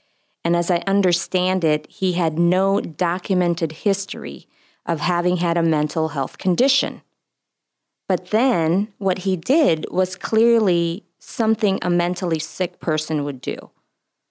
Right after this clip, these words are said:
It later turns out that his doctor suspected he had bipolar disorder,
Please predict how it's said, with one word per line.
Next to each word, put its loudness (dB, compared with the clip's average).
It -2
later 4
turns 0
out 0
that -2
his 0
doctor 0
suspected -4
he -4
had -2
bipolar 0
disorder, 0